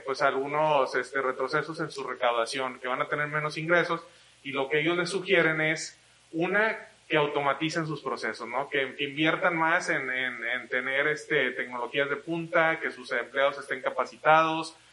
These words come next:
este, para saber utilizarlas. Otra, que tengan un reentrenamiento de esas gentes para que sepan utilizar estas tecnologías.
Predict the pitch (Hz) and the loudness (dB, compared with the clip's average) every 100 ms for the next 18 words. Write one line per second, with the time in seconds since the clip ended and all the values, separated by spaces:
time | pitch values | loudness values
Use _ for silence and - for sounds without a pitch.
0 | - _ 131 135 127 127 127 131 135 139 | -20 _ -6 -4 0 0 2 2 2 -2
1 | 143 151 170 165 170 - 165 180 196 190 | -6 0 4 4 2 0 0 2 4 2
2 | - 147 151 156 160 160 165 156 160 151 | 2 -2 -2 -2 -4 0 0 0 0 0
3 | 147 160 165 160 156 160 160 139 127 135 | 0 0 -2 -4 -2 -2 -2 -2 -2 0
4 | 151 156 156 156 - 135 117 135 139 139 | 0 0 -4 -4 -2 -2 0 -4 -4 -6
5 | 139 135 143 143 156 151 160 165 180 180 | -8 -6 -2 -2 -2 -4 -4 -4 -4 -6